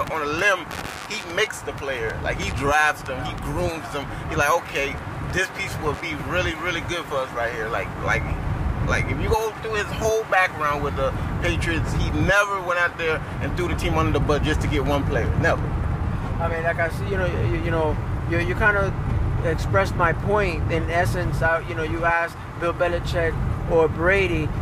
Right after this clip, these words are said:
Speaker 2: and I was gonna say you can go sixty forty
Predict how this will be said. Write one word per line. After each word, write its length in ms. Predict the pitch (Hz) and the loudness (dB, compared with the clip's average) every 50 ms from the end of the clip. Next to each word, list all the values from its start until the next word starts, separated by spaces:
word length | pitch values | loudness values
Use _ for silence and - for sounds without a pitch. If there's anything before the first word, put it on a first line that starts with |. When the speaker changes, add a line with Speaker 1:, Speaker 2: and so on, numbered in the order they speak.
| - - - | -2 0 2
Speaker 2:
and 320 | 170 170 170 160 160 - | 2 2 2 2 2 2
I 180 | 165 170 175 185 | 4 6 6 4
was 180 | 190 185 180 | 4 0 -4
gonna 160 | 180 175 175 | -6 -6 -6
say 260 | 165 - 185 175 170 165 165 | -6 -4 -2 0 0 0 -2
you 60 | 180 | -6
can 120 | 180 196 185 - | -8 -8 -6 -4
go 140 | 180 170 165 | -4 -4 -4
sixty 500 | - - - 220 233 220 - - 226 220 | -4 -6 -6 -6 -6 -6 -4 -4 -6 -6
forty 640 | - - - 220 226 226 226 220 190 180 175 170 | -6 -6 -2 2 4 4 4 4 2 -2 -4 -8